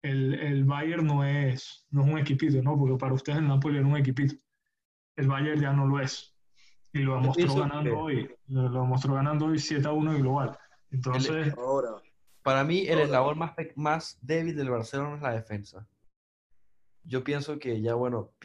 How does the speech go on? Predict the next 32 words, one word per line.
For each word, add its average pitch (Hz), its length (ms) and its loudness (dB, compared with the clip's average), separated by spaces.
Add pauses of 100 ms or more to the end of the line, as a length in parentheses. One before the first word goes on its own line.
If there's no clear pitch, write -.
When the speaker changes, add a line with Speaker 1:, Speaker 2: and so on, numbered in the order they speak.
(140)
Speaker 2:
ya 117 240 -2
Piqué 135 720 -4 (880)
no 123 240 -4
es 131 140 0
lo 131 120 -4
que 117 120 -4
era 120 180 0
antes. 123 520 -10 (800)
Ves 113 240 -2
más 131 180 -4
a 127 80 -2
un, 131 220 -4
a 113 60 -6
un 123 160 -4
Lenglet 127 420 -4
que 117 380 -6
se 110 100 -10
está 110 140 -4
poniendo 120 260 -4
más 127 160 -6
la 113 120 -6
capa, 120 280 -2
diría 107 300 -2
yo. 110 260 -4 (640)
Un 123 160 -6
Jordi 135 240 0
Alba 131 240 0
que 127 80 -4
también 117 200 -2
bajó 120 200 -6
su 123 120 -10
nivel. 117 460 -2